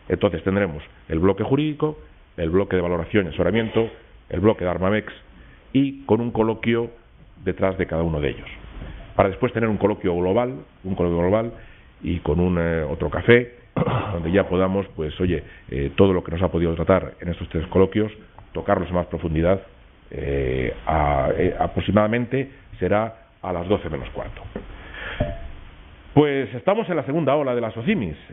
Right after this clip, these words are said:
Yo creo que, eh, sin más, vamos a empezar con la primer, con el primer bloque.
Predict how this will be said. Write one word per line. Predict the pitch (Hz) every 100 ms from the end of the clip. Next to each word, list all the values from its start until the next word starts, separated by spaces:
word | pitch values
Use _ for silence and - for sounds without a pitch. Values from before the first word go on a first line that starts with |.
| 92
Yo | 107 131 135
creo | 143 151 160 160
que, | 139 147 156 - - - 95
eh, | 95 95 92 92 - -
sin | 104
más, | 131 156 - - - _ -
vamos | 110 123 120
a |
empezar | 117 104 123 127 127 - - -
con | - 95
la | 92
primer, | 90 95 107 107 107 -
con | 95
el | 85
primer | 92 85
bloque. | 80 73